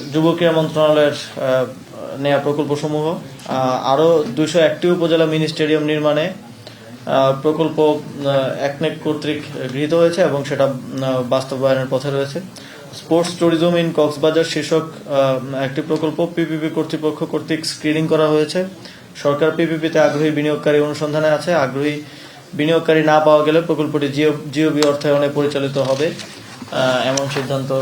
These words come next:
গ্রহণ করা হয়েছে। আহ, ঢাকাস্থ গুলিস্তান আরবান ক্রীড়া কমপ্লেক্স, আহ, নির্মাণ শীর্ষক প্রকল্পটি পিপিপি এর মাধ্যমে, আহ, বাস্তবায়নের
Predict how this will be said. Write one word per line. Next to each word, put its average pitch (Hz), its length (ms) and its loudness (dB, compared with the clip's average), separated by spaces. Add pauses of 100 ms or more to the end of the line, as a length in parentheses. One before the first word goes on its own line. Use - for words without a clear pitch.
গ্রহণ 135 260 -2
করা 143 120 2
হয়েছে। 143 320 0 (840)
আহ, 135 300 2
ঢাকাস্থ 156 320 0
গুলিস্তান 160 400 2
আরবান 156 460 2
ক্রীড়া 160 180 2
কমপ্লেক্স, 151 680 -4
আহ, 143 200 0
নির্মাণ 156 440 2
শীর্ষক 156 420 -2 (140)
প্রকল্পটি 156 440 -2
পিপিপি 151 380 -4
এর 156 100 0
মাধ্যমে, 151 400 -2
আহ, 135 460 -6
বাস্তবায়নের 143 600 0